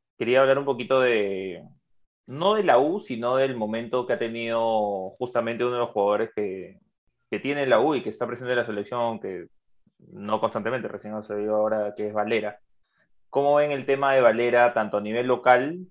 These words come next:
como, como su participación en la selección? O sea, hemos tenido este tema con, con Ormeño, que no rindió bien, este, el primer tiempo con Ecuador, y entró bien Valera, y ahora justo, este, la primera fecha,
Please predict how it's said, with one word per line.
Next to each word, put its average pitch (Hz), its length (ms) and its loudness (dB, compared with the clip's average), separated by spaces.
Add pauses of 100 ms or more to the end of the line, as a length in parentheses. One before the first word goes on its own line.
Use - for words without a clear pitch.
(140)
como, 104 1120 -8
como 113 220 -4
su 110 100 -8
participación 113 600 -4
en 165 60 -2
la 156 100 0
selección? 135 440 -2
O - 80 -2
sea, 123 140 0
hemos 127 280 -2
tenido 127 240 -6
este 131 140 -6
tema 127 300 -2
con, 107 460 -4 (340)
con 107 180 0
Ormeño, 123 460 0
que 113 100 -2
no 117 140 2
rindió 120 300 0
bien, 123 200 -2
este, 113 220 -12
el 92 40 -14
primer 110 300 -2
tiempo 120 220 -4
con 110 160 0
Ecuador, 127 580 4 (160)
y 98 80 -10
entró 104 240 -4
bien 113 160 -4
Valera, 127 400 2
y 127 80 -2
ahora 120 240 2
justo, 113 680 -2
este, 101 360 -10
la 107 160 -8
primera 120 300 -2
fecha, 120 480 -2